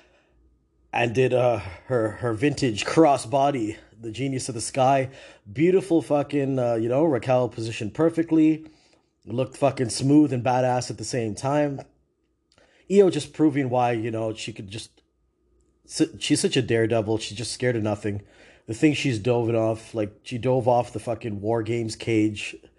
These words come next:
the In Your House house, and then now the skull, which is pretty much reminiscent of the Survivor Series ninety-eight set.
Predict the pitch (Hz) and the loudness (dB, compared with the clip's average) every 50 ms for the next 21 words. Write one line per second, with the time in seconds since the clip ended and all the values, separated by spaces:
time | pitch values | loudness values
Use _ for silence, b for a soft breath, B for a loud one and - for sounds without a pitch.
0 | b b b b b b b b b b b b b b b b _ - 101 113 | b b b b b b b b b b b b b b b b _ -6 -2 0
1 | 110 107 107 110 - 139 143 135 131 123 113 - 131 127 127 123 - - - - | 0 0 -2 -2 -2 -2 0 2 2 0 2 2 4 4 4 2 -2 -4 -4 -2
2 | 120 117 123 110 - - - - - 107 95 - _ _ _ _ _ _ _ _ | -2 -2 -2 -2 -6 -10 -14 -14 -14 -16 -18 -20 _ _ _ _ _ _ _ _
3 | _ _ _ _ _ _ 107 120 120 123 123 120 117 117 120 123 123 123 117 104 | _ _ _ _ _ _ -6 -2 0 2 2 2 2 2 2 2 2 2 0 -2
4 | - - _ _ _ _ _ _ _ _ - 101 107 - - - - 139 135 120 | -6 -10 _ _ _ _ _ _ _ _ -12 -10 -8 -8 -8 -6 -2 2 2 4
5 | 110 107 104 101 - _ _ _ _ - 117 113 - 123 - - - 151 139 135 | 4 2 0 -4 -10 _ _ _ _ -14 -12 -10 -10 -10 -10 -8 -6 -4 -2 0
6 | 127 127 123 123 123 - - B B B B B B B B _ 107 127 131 131 | 0 2 0 0 -2 -4 -8 B B B B B B B B _ 0 2 2 2
7 | 131 131 120 123 120 - - 127 120 120 110 - - - 113 113 113 113 110 104 | 2 2 2 0 0 0 -2 -2 -2 -2 -4 -8 -10 -8 -4 -2 0 0 -2 -2
8 | 95 - - - 127 110 - - 123 104 120 123 123 113 120 - - 127 123 120 | -6 -12 -14 -12 -10 -8 -6 -4 -2 2 2 2 2 0 -2 -2 0 0 0 0
9 | 120 104 98 107 117 117 120 113 110 110 104 110 127 156 180 175 - - - 87 | 0 -2 -2 -2 -2 -2 -2 -2 -2 -2 0 2 2 2 2 0 -4 -6 -6 -8
10 | 87 - - _ | -8 -12 -18 _